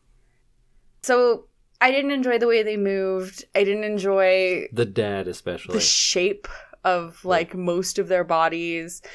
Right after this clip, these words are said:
Speaker 1: I'm not body shaming the aliens.
Speaker 2: <laughs> Are you not?
Speaker 1: No, I am
Speaker 2: I am.
Speaker 1: not. <laughs>
Speaker 2: They should be ashamed. Actually, that's one of the first things that the aliens learn is the human concept of shame.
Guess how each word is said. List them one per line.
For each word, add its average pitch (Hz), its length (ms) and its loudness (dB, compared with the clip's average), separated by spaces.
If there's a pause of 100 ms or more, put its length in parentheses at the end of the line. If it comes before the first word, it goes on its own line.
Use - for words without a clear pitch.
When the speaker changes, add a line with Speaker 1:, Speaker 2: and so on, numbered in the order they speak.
(120)
Speaker 1:
I'm 247 120 0
not 285 240 2
body 180 340 2
shaming 156 420 -10
the 143 100 -10
aliens. 147 480 -4
Speaker 2:
<laughs> 180 80 8
Are 180 40 6
you 156 180 6
not? 147 300 4
Speaker 1:
No, 226 240 4
I 180 100 4
am 120 60 6
Speaker 2:
I 131 100 4
am. 139 40 6
Speaker 1:
not. - 480 2
<laughs> 240 380 -8
Speaker 2:
They 131 160 6
should 131 200 -2
be 120 240 2
ashamed. 101 580 -2
Actually, 135 300 2
that's 131 140 0
one 135 140 2
of 127 60 2
the 127 60 2
first 127 320 0
things 110 280 0
that 110 140 0
the 110 140 -2
aliens 107 360 2
learn 101 320 2
is 92 160 0
the 95 60 0
human 101 340 0
concept 98 420 -4
of - 100 -10
shame. 95 460 -6